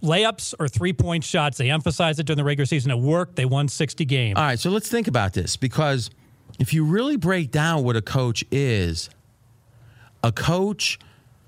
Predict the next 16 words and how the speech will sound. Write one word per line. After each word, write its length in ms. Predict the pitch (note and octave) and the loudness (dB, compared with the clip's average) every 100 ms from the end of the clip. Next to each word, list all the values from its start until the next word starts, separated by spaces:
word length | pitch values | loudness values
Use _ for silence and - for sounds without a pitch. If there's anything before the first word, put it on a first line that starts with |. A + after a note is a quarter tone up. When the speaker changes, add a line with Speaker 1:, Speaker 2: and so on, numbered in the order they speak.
| - - - - - - - - - - | -20 -20 -20 -20 -20 -20 -20 -20 -18 -2
Speaker 2:
and, 200 | E3 F3 | 0 2
and 220 | C#3+ E3 | 2 2
these 260 | D3 A#3 A3+ | 2 2 0
are 60 | G3+ | 0
gonna 220 | G3 F3 | 0 2
be, 240 | D#3+ D#3+ | 2 2
I 80 | C3+ | 2
think, 200 | F#3 C#3 | 0 -2
even 360 | D3+ D#3+ D#3 B2+ | 0 2 0 0
too 760 | - - F3 F3 F3 E3+ D3+ - - _ _ _ _ - - _ - G2+ | -2 0 0 2 2 2 0 -6 -20 _ _ _ _ -20 -20 _ -2 0
big 220 | E3 D3+ | 2 0
a 40 | |
buckets 480 | A#2 D3 D3 D#3+ - | 2 0 0 -2 -2
to 120 | D3 | -2
start 420 | - G3 A3+ B3+ | 0 0 0 0
with. 240 | G2 - | -2 -2